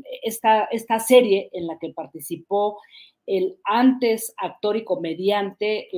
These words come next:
este, hoy presidente, este, Volodymyr Zelensky.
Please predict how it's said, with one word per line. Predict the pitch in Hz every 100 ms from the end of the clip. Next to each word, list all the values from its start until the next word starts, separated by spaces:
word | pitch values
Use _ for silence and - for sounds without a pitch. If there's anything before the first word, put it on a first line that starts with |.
| 170
este, | 160 - 165 165
hoy | 202 208 202
presidente, | 196 160 - 180 202 196 190 202 302 -
este, | 160 - 180 170
Volodymyr | 165 170 165 165 190
Zelensky. | 185 180 185 185 185 - 233 359